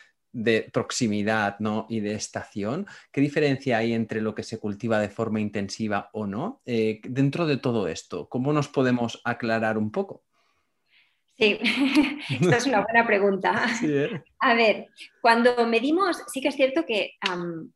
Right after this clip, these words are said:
Speaker 2: hay muchos estudios que comparan agricultura ecológica, agricultura convencional y el impacto medioambiental. Ya
Speaker 1: Ujú.
Speaker 2: no entramos, ¿no? en la calidad de esos alimentos, que luego si quieres lo hablamos, pero cuando hablamos de impacto medioambiental, cuesta un poco porque según qué indicador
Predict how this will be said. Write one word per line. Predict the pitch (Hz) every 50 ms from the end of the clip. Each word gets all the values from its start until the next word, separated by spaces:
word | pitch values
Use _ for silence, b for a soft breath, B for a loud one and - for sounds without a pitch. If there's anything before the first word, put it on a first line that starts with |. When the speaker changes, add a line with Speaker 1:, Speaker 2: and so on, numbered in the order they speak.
| -
Speaker 2:
hay | - 214 214
muchos | 233 247 269 269 269 233 240
estudios | 202 - - - 262 254 233 - - 311 370 -
que | - 214 -
comparan | - - 180 185 180 208 208 208 185 160 156 151 -
agricultura | - 180 175 170 - - 175 175 202 214 247
ecológica, | 254 226 220 240 254 - 254 233 - 247 254 214
agricultura | 196 196 175 - - 165 175 - 226 240 -
convencional | 240 220 202 196 185 - - 180 180 185 240 302 - -
y | - 214 196
el | 190
impacto | 196 190 190 208 208 - - 262 254
medioambiental. | 220 180 160 151 151 143 143 143 139 139 135 - 131 - - _ _ B B B B B B B B B
Ya | 131 113 233 233
Speaker 1:
Ujú. | 247 269
Speaker 2:
no | 285
entramos, | 277 269 269 247 240 262 285 320 339 330 233
¿no? | 254 302
en | 381 330
la | 247 214 208
calidad | 220 202 190 196 202 202 190 196 190 190
de | 185 190
esos | - - 180 - -
alimentos, | 165 160 160 160 156 147 147 151 151 165 165 -
que | - 175
luego | 160 170 180 190 208 226
si | 226 - 208
quieres | - 185 190 214 214
lo | 208 196
hablamos, | 180 165 151 - - - 175 - -
pero | - 196 190
cuando | 190 190 180 180
hablamos | 190 202 233 277 294 262
de | 233
impacto | 214 202 190 180 - - 277 294 - - -
medioambiental, | 202 185 180 165 160 156 156 160 160 165 160 160 - 240 247 233 240 320 - _ _ _ _ _
cuesta | - 262 262 269 311 302
un | 294 262
poco | - 240 240 - 175 175
porque | - 175 175 185 175
según | - 196 185 180 226 269 277
qué | - 285
indicador | 277 254 233 247 240 214 226 - 247 262 254 277 330 359 -